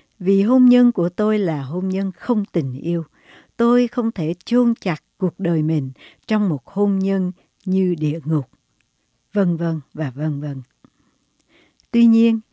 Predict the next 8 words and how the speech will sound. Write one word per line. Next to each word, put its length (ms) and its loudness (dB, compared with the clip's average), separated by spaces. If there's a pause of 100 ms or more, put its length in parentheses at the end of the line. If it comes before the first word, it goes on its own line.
(240)
dù 380 2
biện 460 0
luận 280 0 (220)
hay 200 -2
bào 340 -4
chữa 440 -6
thế 180 -2
nào, 360 -8